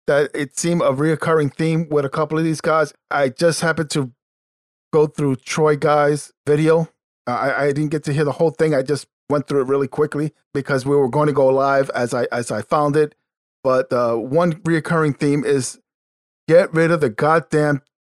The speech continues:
T V tracks and sing over an instrumental. If not, you're basically a studio artist, is what,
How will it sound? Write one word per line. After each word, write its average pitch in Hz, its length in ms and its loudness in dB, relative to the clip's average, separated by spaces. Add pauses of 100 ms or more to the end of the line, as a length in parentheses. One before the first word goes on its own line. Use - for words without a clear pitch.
(120)
T 185 180 0
V 139 140 -2
tracks - 480 -4 (340)
and 123 220 -2
sing 160 580 0 (580)
over 147 320 4
an 131 140 2
instrumental. 131 720 -2
If 131 300 -2
not, 180 320 0 (800)
you're 147 100 4
basically 160 540 0
a 160 80 4
studio 151 520 2
artist, 135 460 0
is 120 180 -4
what, 127 300 0